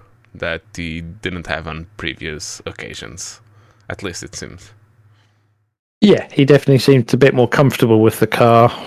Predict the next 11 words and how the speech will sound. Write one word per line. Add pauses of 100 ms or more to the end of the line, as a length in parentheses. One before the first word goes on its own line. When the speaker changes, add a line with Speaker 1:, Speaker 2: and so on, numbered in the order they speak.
(1000)
Speaker 2:
I, (440)
why? (580)
I
don't
know. (240)
But,
the,
yeah,
something's
there
with